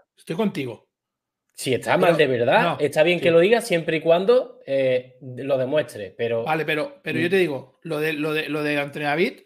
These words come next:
Speaker 1: yo soy de los que piensa que podía haberse cogido de un cuarto y haberse tirado cuando estaba en lo más, o sea, lo que le hicieron a Antonio David era para haberse tirado de un quinto y haberse quitado de en medio, ¿eh?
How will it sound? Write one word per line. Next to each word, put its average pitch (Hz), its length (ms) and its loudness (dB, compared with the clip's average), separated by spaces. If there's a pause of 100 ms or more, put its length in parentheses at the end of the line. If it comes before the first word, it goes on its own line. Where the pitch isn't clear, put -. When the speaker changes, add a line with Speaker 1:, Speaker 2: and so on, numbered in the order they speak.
Speaker 1:
yo 147 240 -6
soy 165 200 -6
de 139 100 -4
los 131 140 -8
que 139 140 -8
piensa 180 460 -8 (1000)
que - 160 -12
podía 135 320 -2
haberse 151 520 -2
cogido 147 520 -6
de 147 80 -4
un 147 120 -10
cuarto 165 260 -4
y - 20 -2
haberse 139 220 -6
tirado 135 240 -4
cuando 139 180 -8
estaba 131 360 -4
en 127 280 -6
lo 123 80 -10
más, 127 440 -8
o - 20 -20
sea, 117 240 -6
lo 120 100 -6
que 127 100 -10
le 127 80 -4
hicieron 139 200 -8
a 147 40 -4
Antonio 143 200 -4
David 147 180 -4
era 147 140 0
para 135 80 -2
haberse 139 220 -4
tirado 135 220 -2
de 127 60 -8
un 131 120 -10
quinto 165 300 -6
y 208 60 0
haberse 135 240 -2
quitado 135 220 -6
de 123 80 -4
en 131 60 -10
medio, 131 260 -6
¿eh? 175 120 -12